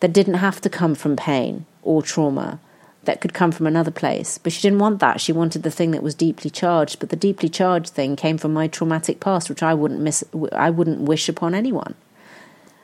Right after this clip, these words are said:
Um, I, I remember we had another actor who was in our, uh,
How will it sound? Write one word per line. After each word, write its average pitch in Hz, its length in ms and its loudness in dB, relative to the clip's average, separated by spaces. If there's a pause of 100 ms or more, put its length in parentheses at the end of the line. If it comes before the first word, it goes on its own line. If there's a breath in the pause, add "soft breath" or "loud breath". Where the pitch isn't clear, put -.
(320 loud breath)
Um, 170 540 2 (240)
I, 190 80 2
I 175 200 4
remember 196 440 2
we 190 80 2
had 175 160 4
another 190 240 2
actor 127 460 0
who 139 160 0
was 135 120 -2
in 139 120 -2
our, 135 180 -4 (560 loud breath)
uh, 139 380 0